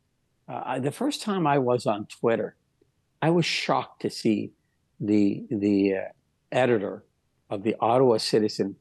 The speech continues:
make certain posts. And it was, to me, very biased in favor of the Liberals. And I was shocked because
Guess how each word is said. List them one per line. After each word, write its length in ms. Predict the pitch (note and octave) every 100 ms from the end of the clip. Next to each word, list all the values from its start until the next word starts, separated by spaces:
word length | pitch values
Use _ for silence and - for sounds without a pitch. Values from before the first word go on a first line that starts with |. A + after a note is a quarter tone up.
| _ _ _
make 260 | A2 G#2+ G#2+
certain 300 | - G#2 -
posts. 640 | - G2 - - - - - _ _ _ _ - - _ -
And 180 | B2 A2
it 160 | A#2+
was, 260 | C3 A2+ -
to 160 | -
me, 240 | A2+ C3+ C#3+
very 320 | A#2+ A#2+ A#2
biased 680 | F#2+ F#2 - C#2 - - - _ _ _ _ _
in 120 | A#2
favor 420 | - A#2 G#2 G#2
of 80 | G2
the 80 | G#2
Liberals. 460 | G2+ G2+ - - - _ - _
And 100 | C#3
I 60 | E3+
was 140 | G3+
shocked 720 | - - - G#3+ A3+ - - _ _ _ _ _ _
because 340 | C3+ D#3 C#3+